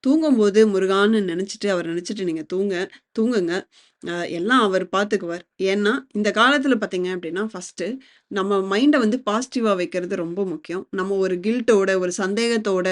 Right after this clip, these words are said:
ஒரு நம்பிக்கை இல்லாத தன்மையோடயே இருந்தோம் அப்டின்னா, அதுக்காக ஸ்ட்ரெஸ், டிப்ரஷன், அதுல வந்து ஹெல்த் இஷ்யூஸ் இப்படி வந்து நெறைய வரும். அது உங்களுக்கே தெரியும்.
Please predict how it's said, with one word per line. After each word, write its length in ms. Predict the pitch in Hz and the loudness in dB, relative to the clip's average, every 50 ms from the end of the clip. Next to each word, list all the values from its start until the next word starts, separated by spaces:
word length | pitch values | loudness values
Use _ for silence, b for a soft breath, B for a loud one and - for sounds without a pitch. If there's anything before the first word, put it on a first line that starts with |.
| 185 185 | 0 0
ஒரு 140 | 180 180 175 | 0 0 0
நம்பிக்கை 440 | 180 185 196 214 240 254 - 269 247 | -2 0 0 0 0 2 0 0 2
இல்லாத 400 | 233 226 226 226 233 233 247 233 | 2 2 2 2 2 2 0 0
தன்மையோடயே 680 | 226 226 190 185 190 202 202 202 196 208 208 214 226 233 | -2 -2 -2 0 2 2 2 2 4 4 4 4 4 4
இருந்தோம் 320 | 202 185 180 185 202 196 | 4 2 2 0 -2 -2
அப்டின்னா, 340 | 185 185 180 170 175 185 196 220 220 - | -2 -2 -4 -4 -2 0 0 0 0 -2
அதுக்காக 480 | 190 180 190 180 180 196 190 196 208 208 | -4 -4 -6 -4 -4 -4 -2 -2 -2 -4
ஸ்ட்ரெஸ், 360 | 208 - - 196 185 - - 214 185 | -6 -6 -6 -8 -8 -2 -2 -2 -2
டிப்ரஷன், 460 | 175 180 196 196 196 - - 208 208 208 208 B B B B B | -2 -6 -4 -4 -4 -2 -2 -2 -2 -2 -6 B B B B B
அதுல 260 | - 202 202 190 185 | -4 -2 0 2 0
வந்து 200 | 180 185 190 214 | 0 0 -2 -2
ஹெல்த் 280 | 214 208 214 226 214 226 | -2 -2 -2 0 0 -2
இஷ்யூஸ் 280 | 208 214 208 202 - | 0 0 -2 -2 -2
இப்படி 220 | 196 175 - 175 175 | -4 -6 -4 -6 -6
வந்து 200 | 175 196 220 196 | -2 -2 -2 -2
நெறைய 320 | 180 175 170 190 214 233 240 214 | -2 -4 -2 -2 0 0 0 0
வரும். 260 | 185 180 214 262 269 | 0 2 2 2 2
அது 140 | 226 175 175 | 0 -2 -4
உங்களுக்கே 320 | 160 170 180 - 214 208 | -4 -4 -4 -2 -2 -4
தெரியும். 320 | 202 180 160 160 165 - | -4 -4 -8 -8 -8 -10